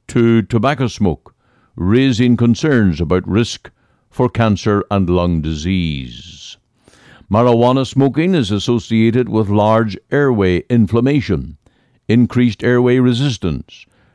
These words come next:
and lung hyperinflation. And those who smoke marijuana regularly report more symptoms of chronic bronchitis than those who do not smoke.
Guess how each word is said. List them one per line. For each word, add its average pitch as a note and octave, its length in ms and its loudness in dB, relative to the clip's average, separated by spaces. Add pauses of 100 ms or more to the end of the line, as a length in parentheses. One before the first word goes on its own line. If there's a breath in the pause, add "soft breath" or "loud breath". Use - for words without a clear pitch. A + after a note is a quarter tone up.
(160)
and G2 240 0
lung A#2+ 500 2 (260)
hyperinflation. F#2+ 1080 0 (680 soft breath)
And G#2+ 120 0
those F#3 180 0
who D#3+ 100 -2
smoke E3+ 300 -2
marijuana G#2+ 580 2
regularly A#2+ 640 0 (300)
report A2 320 -2
more E3+ 220 2
symptoms A2+ 520 -2
of G#2 140 -4
chronic F3 360 -2
bronchitis A2+ 760 -2 (360)
than A#2+ 200 2
those A#2 400 2
who G#2+ 120 0
do G2 160 0
not F#2+ 240 0
smoke. - 440 -6